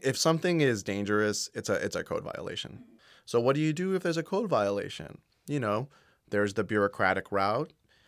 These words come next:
I, I guess, do recommend people to reach out to the Los Angeles Housing Department, but mostly because it couldn't hurt. I've never seen the housing department in Los Angeles run to the rescue. But yeah, the, uh,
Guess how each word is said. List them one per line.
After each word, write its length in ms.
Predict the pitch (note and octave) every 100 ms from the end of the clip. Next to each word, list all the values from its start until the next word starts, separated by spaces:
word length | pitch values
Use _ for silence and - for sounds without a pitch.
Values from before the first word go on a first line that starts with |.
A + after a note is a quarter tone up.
| _ -
I, 460 | G#2+ A#2+ B2+ B2+
I 120 | G2 B2
guess, 240 | B2 A#2
do 380 | G#2 A#2 B2+ B2
recommend 560 | A2 G#2+ G#2+ G#2 G#2
people 520 | - G#2 G2+ F#2+ F#2+ F#2
to 160 | -
reach 300 | G2 G2+ F2+
out 180 | G2 F#2
to 60 | F#2
the 100 | G2+
Los 300 | F#2+ F#2+ -
Angeles 340 | F#2 F#2 F#2
Housing 300 | - F2+ F2+
Department, 600 | F2+ - F2+ D2 F#2 F#2+ _ _
but 200 | - G2
mostly 260 | B2 C#3+ -
because 300 | C#3 - F#2
it 60 | F2
couldn't 260 | G2 D2
hurt. 280 | F#2+ E2+ - _ _ _ _ -
I've 160 | G#2
never 220 | A2+ G2+ G2
seen 480 | - G2 G2 F#2+ F2+ _ _ _
the 80 | G#2
housing 260 | G2+ F#2+ F#2
department 460 | - G2 F2 F2+
in 80 | F#2
Los 240 | F2 F2+
Angeles 520 | F#2 F2 F2+ F2+ F2 G2
run 160 | F2+
to 80 | F2+
the 100 | F2
rescue. 520 | F2 F2+ - F2+ E2+ - _ _ _ _ _
But 120 | D3+
yeah, 300 | F3 A#3+ B3
the, 160 | D#3+ C#3+
uh, 320 | D#3 D#3+ C3